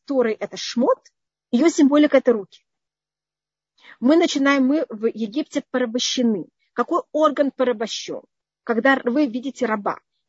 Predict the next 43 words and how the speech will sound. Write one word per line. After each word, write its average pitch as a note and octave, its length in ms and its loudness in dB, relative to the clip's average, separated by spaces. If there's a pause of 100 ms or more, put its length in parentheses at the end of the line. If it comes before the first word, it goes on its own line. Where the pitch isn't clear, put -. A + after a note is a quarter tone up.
какой D#4+ 300 -2
орган D4 280 2
вы C4+ 80 0
бы C4 100 -4
хотели C4+ 320 -6
у A#3+ 80 -2
раба A#3 400 -2
нарисовать A3+ 580 -6
очень C4 400 0
большой? - 560 -10 (200)
Мне C4+ 80 -6
кажется, F4 340 -2
руки. - 380 -12 (640)
Но G#3 60 -10
там A#3 140 0
есть A#3+ 200 0
две E4 200 -2
руки. - 380 -8 (480)
У G#3+ 60 -6
нас - 220 -2
есть A#3 220 -4
порабощение C4 640 -4 (120)
наше, A4 220 -8
которое B3 260 0
мы A#3 100 -2
так - 180 -12
тяжело A3 360 -4
работаем F#3+ 420 -10
в - 20 -14
Египте. D4 380 -6 (420)
Мы A#3+ 80 2
потом C#4 260 6
выходим C4 420 4
из A#3 180 0
Египта G#3 380 0
и E3+ 80 2
получаем G3 540 -2
Тору. A#3 360 -4 (760)
Там A3+ 140 4
есть, A3+ 160 -2
видите, B3+ 280 -4
десять G#3+ 300 -2
заповедей, B3+ 460 -2